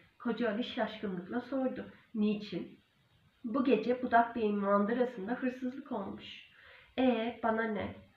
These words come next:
"Onun için işte dükkanı arayacağız." "O hırsızlıktan bana ne?" Hırsızlar çaldıkları bir kuzuyu köprünün altında kesmişler. Meşin keçelerin, meşin keselerin içindeki paraları alarak bir tanesini oraya bırakmışlar.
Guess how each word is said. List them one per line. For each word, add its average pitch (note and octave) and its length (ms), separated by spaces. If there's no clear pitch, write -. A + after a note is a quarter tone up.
"Onun C4 220
için B3 320
işte G3+ 320
dükkanı A3 360
arayacağız." G3+ 540
"O B3+ 100
hırsızlıktan C4 680
bana G3 180
ne?" G3+ 200
Hırsızlar B3 800
çaldıkları C#4 720
bir C#4+ 200
kuzuyu G3 440
köprünün B3 480
altında G3+ 540
kesmişler. - 880
Meşin B3+ 500
keçelerin, A#3+ 720
meşin A#3+ 640
keselerin A#3+ 840
içindeki G3 580
paraları A#3 560
alarak A3+ 420
bir C4+ 180
tanesini F#3 500
oraya G3+ 340
bırakmışlar. - 680